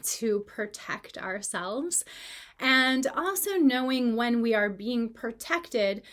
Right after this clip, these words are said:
from outside forces, understanding that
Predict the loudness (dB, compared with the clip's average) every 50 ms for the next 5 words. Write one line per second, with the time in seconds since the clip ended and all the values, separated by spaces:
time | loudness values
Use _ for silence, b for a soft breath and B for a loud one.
0 | B B B B 0 2 2 2 0 2 2 2 2 0 -2 -4 -2 0 0 0
1 | -2 -4 -10 -6 0 2 2 2 2 0 -2 -2 -2 -4 -6 -6 -2 -2 -4 -4
2 | B B B -6 2 6 8 10 10 10 8 4 4 2 0 0 0 0 0 2
3 | 2 2 0 0 0 2 2 2 0 0 -4 -4 -2 0 2 4 4 4 2 0
4 | -4 -8